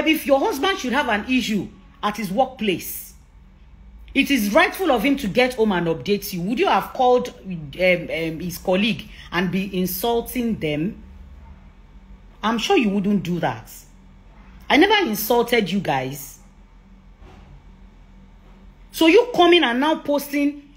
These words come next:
eh, making a post. There is limitation to every human's endurance, okay? I don't chase clout. I don't come out to talk what is not.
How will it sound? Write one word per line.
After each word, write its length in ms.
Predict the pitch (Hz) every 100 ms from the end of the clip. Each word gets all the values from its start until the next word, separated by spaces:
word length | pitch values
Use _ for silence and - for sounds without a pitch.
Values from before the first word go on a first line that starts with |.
| _ -
eh, 80 | 208
making 340 | 285 349 320
a 80 | 214
post. 680 | 214 285 202 - - - - _ _ _ _ _ _ _ _
There 220 | 208 311
is 160 | 285 226
limitation 540 | 302 302 370 381 381
to 120 | 240
every 240 | 262 247 254
human's 380 | 226 214 214
endurance, 920 | 175 160 170 175 151 117 110 - - - -
okay? 420 | 185 226 233 247
I 160 | 294 359
don't 240 | 349 427 -
chase 260 | 302 277 -
clout. 400 | 233 196 131 - - - _ _ _ _ _ -
I 100 | -
don't 180 | 240 392
come 220 | - 294
out 300 | 269 262 -
to 80 | 196
talk 320 | - 254 247
what 280 | 220 226 -
is 200 | 185 143
not. 200 | 220 208